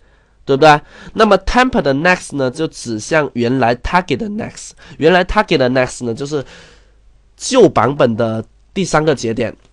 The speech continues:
对吧？我们暂时存放在 P 里边，那么它有了我们的 temp 的插入，旧版本的第三个节点呢，就会变成了第四个节点，也就是我们新版本的第三个节点，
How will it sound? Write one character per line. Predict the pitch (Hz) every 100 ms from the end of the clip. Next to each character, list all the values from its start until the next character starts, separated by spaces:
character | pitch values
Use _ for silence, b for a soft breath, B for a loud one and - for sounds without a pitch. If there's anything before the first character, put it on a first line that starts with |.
| -
对 |
吧？ | - 123
我 | 113
们 | 117 123 - -
暂 | 220 170
时 | 131 127
存 | 127 - 117
放 | 151
在 | 147
P | - - 170
里 | 156
边， | 117 127 131 - b b b
那 | 202
么 | 202
它 | 165 - 180 180 185 - B B 143
有 | 131 120
了 | 120
我 | 151
们 | 143 117
的 | 110
temp | - 180 143
的 | 110
插 | - - 143
入， | 143 139 - b
旧 | - 220 202
版 | 139 127
本 | 135
的 | 117
第 | 113 170
三 | 156 151
个 | 165
节 | 143 120
点 | 123 113
呢， | 113
就 | 110 147
会 | 151
变 | 156 143
成 | 120 113
了 | 113
第 | 156
四 | 143 - 180
个 | 143
节 | - 113
点， | 117 107
也 | 120 110
就 | 156
是 | 156 185
我 | 156
们 | 117 113
新 | - - 233
版 | 214 143
本 | 139 117
的 |
第 | 113 135
三 | 143 139
个 | 139
节 | 120 120
点， | 110